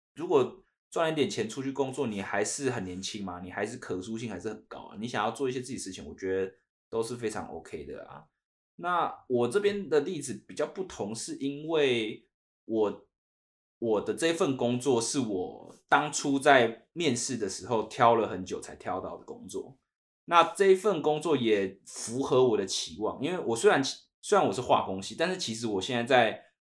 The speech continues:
我们单位里面做的也算是半是 coding 的工-，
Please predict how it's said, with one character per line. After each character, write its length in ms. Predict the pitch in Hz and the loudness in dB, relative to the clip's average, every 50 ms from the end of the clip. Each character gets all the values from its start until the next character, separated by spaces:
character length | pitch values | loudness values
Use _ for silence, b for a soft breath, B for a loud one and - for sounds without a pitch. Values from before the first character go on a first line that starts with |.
| _ _ _ _ _ _ | _ _ _ _ _ _
我 100 | - 101 | -6 -6
们 240 | 104 98 95 95 95 92 | -4 -4 -4 -4 -2 2
单 200 | - 117 120 135 | 4 4 4 6
位 120 | 131 117 | 4 4
里 80 | 104 95 | 4 2
面 180 | 95 101 101 - | -2 -4 -4 0
做 160 | 127 113 101 | 0 0 0
的 80 | 92 | 0
也 160 | 85 90 92 87 | -2 -2 -2 -2
算 240 | - 135 120 110 | -2 -2 -2 -2
是 400 | 110 113 117 113 107 107 107 - _ _ _ _ _ _ _ _ _ | -2 -4 -4 -4 -6 -6 -8 -12 _ _ _ _ _ _ _ _ _
半 180 | - 147 117 | 4 4 4
是 220 | - - 123 120 101 | 2 -2 -6 -6 -4
coding 400 | - - 113 104 104 101 95 90 | -2 0 0 0 0 -2 -6 -8
的 120 | 82 - | -8 -10
工-， 120 | - - | -12 -14